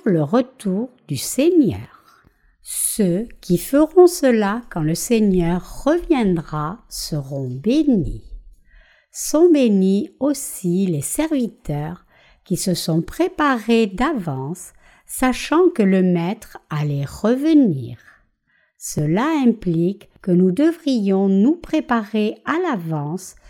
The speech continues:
car le Seigneur reviendra quand personne ne l'attendra.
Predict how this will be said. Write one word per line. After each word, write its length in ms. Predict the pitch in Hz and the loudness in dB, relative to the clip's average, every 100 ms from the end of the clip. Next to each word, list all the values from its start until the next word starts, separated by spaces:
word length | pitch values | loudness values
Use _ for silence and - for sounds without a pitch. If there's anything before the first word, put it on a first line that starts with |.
| - _ | -20 _
car 240 | - 165 160 | -6 -2 -2
le 100 | 151 | -2
Seigneur 880 | - 277 254 214 175 170 175 - - | -2 2 4 4 4 0 -4 -6 -2
reviendra 1040 | 311 320 285 208 170 160 - 127 135 - _ _ _ _ | -2 0 2 2 0 -2 -10 -12 -12 -14 _ _ _ _
quand 180 | 170 156 | -4 -4
personne 1040 | - 262 - - - 175 165 185 196 147 | -4 -6 -6 -10 -8 -6 -4 -4 -2 -2
ne 260 | 135 135 135 | -4 -4 -4
l'attendra. 880 | 160 202 285 294 269 196 - 165 | -6 -6 -2 0 0 -2 -12 -16